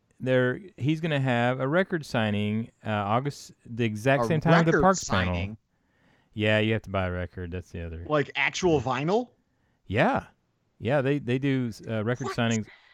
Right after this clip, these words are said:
Speaker 1: The, they, uh, Disney Music Emporium. I've bought, like, ten vinyls from this,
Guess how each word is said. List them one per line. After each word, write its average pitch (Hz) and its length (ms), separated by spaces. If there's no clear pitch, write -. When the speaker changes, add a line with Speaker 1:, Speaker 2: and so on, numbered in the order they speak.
Speaker 1:
The, 147 260
they, 160 260
uh, 131 240
Disney 165 500
Music 147 340
Emporium. 156 580
I've 120 220
bought, 127 280
like, 107 200
ten 127 480
vinyls 104 460
from 101 220
this, 98 260